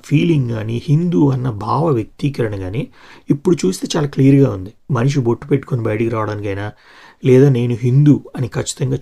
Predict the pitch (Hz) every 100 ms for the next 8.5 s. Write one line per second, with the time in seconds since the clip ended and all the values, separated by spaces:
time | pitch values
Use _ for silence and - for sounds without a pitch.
0 | - 110 - 135 104 107 98 98 - -
1 | - - - _ _ _ - 143 117 135
2 | 143 139 127 - - _ 135 135 156 156
3 | 135 120 131 - 123 120 101 104 107 98
4 | 98 110 104 107 113 - 139 120 110 120
5 | - 113 113 110 113 113 113 123 - -
6 | 117 110 107 - 110 110 107 110 - -
7 | - - - 143 123 - 107 117 123 117
8 | 104 90 107 127 269